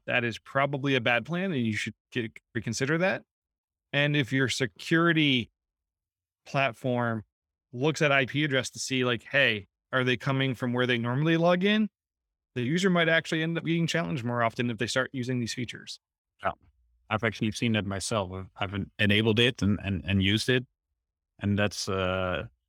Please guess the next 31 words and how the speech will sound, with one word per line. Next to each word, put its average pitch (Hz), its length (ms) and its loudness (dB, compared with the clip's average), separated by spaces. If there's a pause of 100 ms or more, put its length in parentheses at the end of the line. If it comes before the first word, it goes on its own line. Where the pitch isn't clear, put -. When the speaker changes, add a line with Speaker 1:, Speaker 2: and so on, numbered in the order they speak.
(100)
Speaker 2:
I 101 40 -2
get 107 120 2
a 104 60 2
lot 113 180 2
more 117 160 0
captchas, - 680 -2
uh, 92 280 -6 (800)
to 123 100 -4
log 107 260 2
in 104 160 2
everywhere. 95 480 -4 (360)
Speaker 1:
Right. 131 200 2
And 123 120 -4
so 143 140 0
from 131 180 -4
an 127 100 -6
analytic 139 400 0
perspective, 117 680 -4 (720)
your 135 440 2 (140)
actual 123 400 0
location 120 360 -2
reporting 131 380 -2
might 120 140 2
be 123 100 -2
a 131 60 0
little 143 160 -2
bit 143 100 -2
off, 165 300 0 (840)
depending 131 400 0
on, 120 220 0
like, 117 260 -2